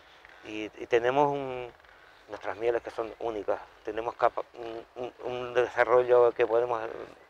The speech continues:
llevar nuestras mieles al mundo,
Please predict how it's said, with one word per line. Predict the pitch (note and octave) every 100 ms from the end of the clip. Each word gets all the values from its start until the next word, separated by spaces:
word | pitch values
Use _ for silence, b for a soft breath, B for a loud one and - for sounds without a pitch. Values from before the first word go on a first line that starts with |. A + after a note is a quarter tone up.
| - - A2+
llevar | A2+ A2+ A#2+ A#2+ A2+
nuestras | A2 G#2 G2
mieles | A2+ A2+ A2+ b b b -
al | A2 G#2
mundo, | B2 B2+ G#2+